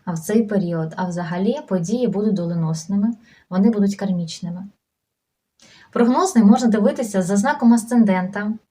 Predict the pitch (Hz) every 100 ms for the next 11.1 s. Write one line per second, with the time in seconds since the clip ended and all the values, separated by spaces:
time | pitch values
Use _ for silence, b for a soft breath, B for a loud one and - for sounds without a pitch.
0 | _ 208 233 - 202 202 202 226 226 240
1 | 254 262 233 196 196 202 240 269 214 185
2 | 190 226 226 196 190 208 202 202 190 196
3 | - 190 180 185 180 160 160 160 - _
4 | _ - 202 220 214 180 - - _ _
5 | _ _ _ _ _ _ - 226 202 -
6 | 175 165 208 220 254 277 320 330 339 -
7 | B B B - 196 190 180 208 185 165
8 | 180 170 254 302 247 185 160 262 254 214
9 | 180 165 165 240 262 - 185 175 170 160
10 | 233 240 208 - 240 240 - 196 165 165